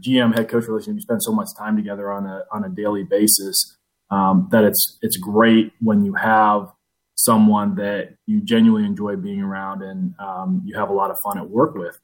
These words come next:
Uh, you know, because look, these are hard, stressful jobs, and, um, when you feel like you have a true partner, um, you know, in the building, it,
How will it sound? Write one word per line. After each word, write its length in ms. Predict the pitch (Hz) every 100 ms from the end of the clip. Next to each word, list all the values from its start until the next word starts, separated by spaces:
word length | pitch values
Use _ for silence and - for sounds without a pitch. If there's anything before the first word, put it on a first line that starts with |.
| _ _ _ _
Uh, 300 | 101 98 101 92 - _ _ _ _ _ _ _
you 80 | 233
know, 40 |
because 220 | 226 127 120
look, 160 | 151
these 160 | 107 110
are 140 | 113
hard, 240 | 110 113 110
stressful 360 | 107 104 98
jobs, 440 | 92 95 101 92 95
and, 320 | 92 165 - _ _ -
um, 240 | 95 95
when 120 | 98
you 80 | 98
feel 120 | 107 104
like 180 | 95
you 60 | 101
have 100 | 98
a 60 | 92
true 280 | - 98 -
partner, 640 | 110 107 98 95 90 92 _ _
um, 400 | 185 180 - 180
you 80 | 202
know, 80 | 196
in 60 |
the 80 | 185
building, 480 | 180 202 196 190 180
it, 180 | 180